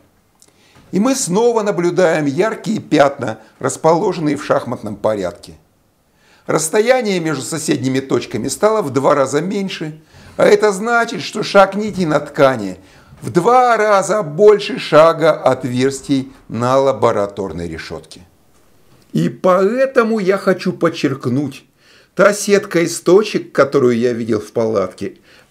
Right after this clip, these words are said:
это никакая не сетка нитей,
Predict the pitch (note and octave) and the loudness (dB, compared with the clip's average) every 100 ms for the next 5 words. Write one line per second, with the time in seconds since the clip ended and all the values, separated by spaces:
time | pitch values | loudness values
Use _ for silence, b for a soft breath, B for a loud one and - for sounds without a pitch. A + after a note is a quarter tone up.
0 | _ G#3+ G#3 G#3 F#3+ E3 D3 D#3 C3+ D3+ | _ 2 2 4 2 2 0 0 0 0
1 | D#3 D3+ C#3 B2 A#2 - C3 C3+ - A2 | 0 0 0 -4 -6 -2 -2 -2 -4 -4
2 | G2 G2+ G2+ F#2 F2+ | -2 -4 -6 -10 -12